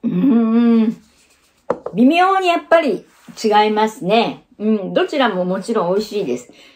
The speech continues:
でもこう、ちょっと違いますね。ちょっと、色を見てみますと、三幸さんの方がちょっと色が濃い感じ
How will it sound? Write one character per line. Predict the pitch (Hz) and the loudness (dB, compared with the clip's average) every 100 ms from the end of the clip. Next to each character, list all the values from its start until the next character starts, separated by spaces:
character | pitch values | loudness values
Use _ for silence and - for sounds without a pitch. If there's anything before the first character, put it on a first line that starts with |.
| _ | _
で | 214 | 2
も | 254 202 | 2 2
こ | 170 175 175 - _ | 0 0 0 -2 _
う、 | _ _ _ _ _ _ _ - | _ _ _ _ _ _ _ -16
ち | |
ょ | 185 | -16
っ | |
と | - 180 | -8 -8
違 | 185 185 | -4 -4
い | 180 | -2
ま | 175 | -6
す | - 160 | -8 -8
ね。 | 156 - _ _ | -8 -10 _ _
ち | - | -10
ょ | |
っ | - | -6
と、 | - - - - - - _ _ - - - - _ _ _ _ _ - _ _ _ _ _ _ _ _ _ _ _ _ _ - | -6 -8 -12 -16 -16 -16 _ _ -20 -20 -16 -16 _ _ _ _ _ -20 _ _ _ _ _ _ _ _ _ _ _ _ _ -2
色 | 226 330 392 | 0 4 6
を | 208 - | 4 4
見 | 190 240 | -4 -2
て | 202 | -2
み | 185 | -2
ま | 175 165 | -2 -4
す | 175 - | -6 0
と、 | 202 165 - _ _ _ | 2 2 0 _ _ _
三 | _ - 285 320 311 | _ -2 0 0 -2
幸 | - 320 311 | 0 2 2
さ | 320 294 | 2 2
ん | 277 | 2
の | |
方 | 302 277 | 4 2
が | 196 160 - - | 4 0 0 -8
ち | |
ょ | 233 | -6
っ | |
と | 233 | -2
色 | 226 233 | 0 2
が | 190 | 2
濃 | 180 277 | 2 0
い | 247 - | 0 -4
感 | 151 139 120 | -6 -4 -6
じ | - - | -6 -10